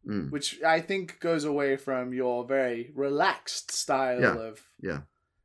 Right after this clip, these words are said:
Speaker 2: imagination.
Speaker 1: Yeah.
Speaker 2: So why is it that you're taking SimCity then? Or
Speaker 1: It's a
Speaker 2: SimCity
Speaker 1: kind of
Speaker 2: two thousand?
Speaker 1: a, it's a kind of a, um, the part of me that wants to, I think it's, it's somewhat like the Harvest Moon thing. Although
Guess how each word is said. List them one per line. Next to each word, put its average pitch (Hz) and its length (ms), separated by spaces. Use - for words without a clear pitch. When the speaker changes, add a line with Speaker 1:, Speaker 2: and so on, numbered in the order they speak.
Speaker 2:
imagination. 113 680
Speaker 1:
Yeah. 85 120
Speaker 2:
So 185 180
why 226 240
is 302 200
it 220 120
that 147 80
you're 143 140
taking 139 240
SimCity 113 440
then? - 140
Or 170 80
Speaker 1:
It's 165 100
a 190 40
Speaker 2:
SimCity 170 120
Speaker 1:
kind 240 120
of 240 200
Speaker 2:
two 214 40
thousand? 196 260
Speaker 1:
a, 175 260
it's 170 140
a - 40
kind 196 380
of 160 140
a, 143 300
um, 90 680
the 143 160
part 180 300
of 147 100
me 135 140
that 113 180
wants 98 480
to, 92 400
I 135 60
think 147 160
it's, 147 200
it's 139 200
somewhat 202 420
like 107 300
the 92 120
Harvest 90 360
Moon 87 280
thing. 57 340
Although 131 400